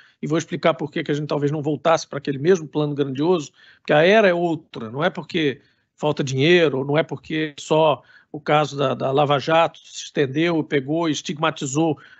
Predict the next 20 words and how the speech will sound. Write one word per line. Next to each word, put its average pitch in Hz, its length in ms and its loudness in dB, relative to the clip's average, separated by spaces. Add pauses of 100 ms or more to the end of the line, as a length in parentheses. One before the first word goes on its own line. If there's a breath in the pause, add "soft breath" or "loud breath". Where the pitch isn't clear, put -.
(120 loud breath)
i-, 147 340 0
isso. - 300 0 (320 soft breath)
Não 190 240 2
é 202 60 4
isso. 143 340 -6 (480 soft breath)
É, 147 500 0
é 202 240 4
verdade 185 640 0
que 160 540 -8
a 180 180 -2
questão 196 400 -4
da 185 100 0
Lava 143 220 0
Jato 160 240 0
e - 20 0
a 147 40 0
extrapolação 175 920 -4
dela 151 400 0 (380 soft breath)
como, 143 640 -2 (100)
é, 123 340 -6